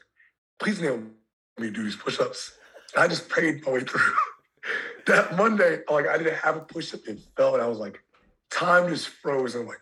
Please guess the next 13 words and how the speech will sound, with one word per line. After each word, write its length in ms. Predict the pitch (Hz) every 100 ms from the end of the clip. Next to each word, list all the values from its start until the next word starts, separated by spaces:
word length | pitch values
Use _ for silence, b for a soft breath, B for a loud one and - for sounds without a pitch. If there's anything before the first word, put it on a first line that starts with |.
| _
"Oh 80 | -
my 140 | 92 87
God, 280 | - - - -
like, 120 | -
I 80 | -
just 240 | - - -
want, 240 | 117 101 B B B B _ _
I 140 | - 127
wanna 160 | 135
off 340 | - 123 120 -
myself 400 | 117 - 107 -
right 160 | - 98
now." 280 | 98 -